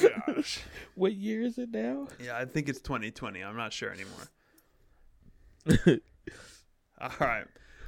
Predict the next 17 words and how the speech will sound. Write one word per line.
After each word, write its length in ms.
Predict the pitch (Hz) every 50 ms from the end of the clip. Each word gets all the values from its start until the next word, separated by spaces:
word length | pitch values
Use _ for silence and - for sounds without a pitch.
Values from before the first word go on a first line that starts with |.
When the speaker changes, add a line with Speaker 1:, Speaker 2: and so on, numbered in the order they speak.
| - -
Speaker 1:
Well, 260 | 170 185 196 185 190 - - -
I 120 | - - 156
think 200 | 185 208 196 175
we'll, 260 | 185 185 180 165 160
uh, 180 | 151 147 143 131
we'll 140 | 135 143 131
wrap 260 | 135 151 147 143 147
this 240 | 151 139 131 - 135
up. 200 | 127 113 - 139
We'll, 240 | 139 139 139 135 139
uh, 240 | 131 127 127 123 123
get 200 | 131 139 139 135
back 200 | 139 123 120 -
to 80 | -
playing 260 | - - 131 120 117
some 200 | 113 - 117 110 107
Apex. 580 | 110 113 - - 120 113 110 107 - - -